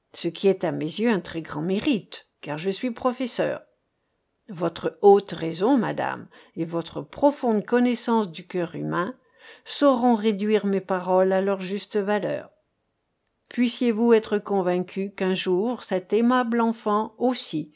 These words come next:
vous donnera de la satisfaction. Veuillez me permettre de vous écrire de nouveau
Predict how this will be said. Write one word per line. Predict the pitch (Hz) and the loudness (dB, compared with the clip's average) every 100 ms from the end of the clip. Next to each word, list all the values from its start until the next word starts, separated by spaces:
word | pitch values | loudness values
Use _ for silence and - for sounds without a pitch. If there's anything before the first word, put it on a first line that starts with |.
| _ | _
vous | 196 214 | -4 2
donnera | 202 208 208 190 196 | 6 6 4 4 2
de | 196 | 2
la | 190 196 | 2 0
satisfaction. | 196 185 196 185 - 185 - - - _ _ _ _ _ _ _ _ _ _ _ | -2 -6 -8 -8 -6 -6 -6 -6 -6 _ _ _ _ _ _ _ _ _ _ _
Veuillez | 170 214 226 233 | 0 2 4 4
me | 220 220 | 2 0
permettre | 220 214 208 208 202 202 | 0 0 2 0 0 -2
de | 190 | 0
vous | 185 190 196 | 0 -2 -2
écrire | 196 - 202 190 | -4 -2 -4 -2
de | 185 190 | 0 2
nouveau | 190 180 170 180 247 | 2 0 0 0 -2